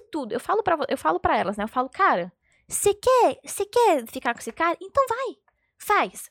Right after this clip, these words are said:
Faz todos os movimentos possíveis, manipula, cria vários joguinhos e não sei o quê. O cara vai ficar com você uma hora. Beleza, tu vai conseguir. Mas tu vai ficar todo dia pensando:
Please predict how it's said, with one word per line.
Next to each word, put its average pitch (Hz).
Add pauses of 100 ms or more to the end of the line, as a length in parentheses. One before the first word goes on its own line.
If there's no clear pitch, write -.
Faz 370
todos 508
os 349
movimentos 349
possíveis, 339
manipula, 330
cria 330
vários 330
joguinhos 311
e 302
não 320
sei 311
o 294 (140)
quê. 320 (280)
O -
cara 392
vai 403
ficar 415
com 392
você 370
uma 370
hora. -
Beleza, 330
tu -
vai -
conseguir. 349 (680)
Mas 233
tu 214
vai 196
ficar 196 (120)
todo 269
dia 226
pensando: 190